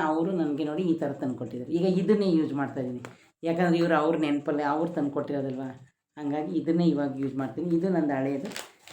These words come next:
ಇರಲಿ ಅಂತ ನಾನು ಇದನ್ನು ಎತ್ತಿಕ್ಕಿದ್ದೀನಿ ಫ್ರೆಂಡ್ಸ್. ಅದು, ಇದು ನಂದು ಹಳೇದು ಎತ್ತಿಕ್ಕಿದ್ದೀನಿ. ಈಗ ನನ್ನ ಸಬ್ಸ್ಕ್ರೈಬರ್ ಒಬ್ಬರು ನನಗೆ ಕೊಟ್ಟಿರೋದು.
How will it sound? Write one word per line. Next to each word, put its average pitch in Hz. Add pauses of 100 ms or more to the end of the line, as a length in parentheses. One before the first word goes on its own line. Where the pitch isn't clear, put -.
ಇರಲಿ 208
ಅಂತ 180
ನಾನು 165
ಇದನ್ನು 160
ಎತ್ತಿಕ್ಕಿದ್ದೀನಿ 165
ಫ್ರೆಂಡ್ಸ್. 117 (800)
ಅದು, 147 (320)
ಇದು 151
ನಂದು 147
ಹಳೇದು 147
ಎತ್ತಿಕ್ಕಿದ್ದೀನಿ. 147 (420)
ಈಗ 180 (380)
ನನ್ನ 165
ಸಬ್ಸ್ಕ್ರೈಬರ್ 151
ಒಬ್ಬರು 147
ನನಗೆ 156
ಕೊಟ್ಟಿರೋದು. 127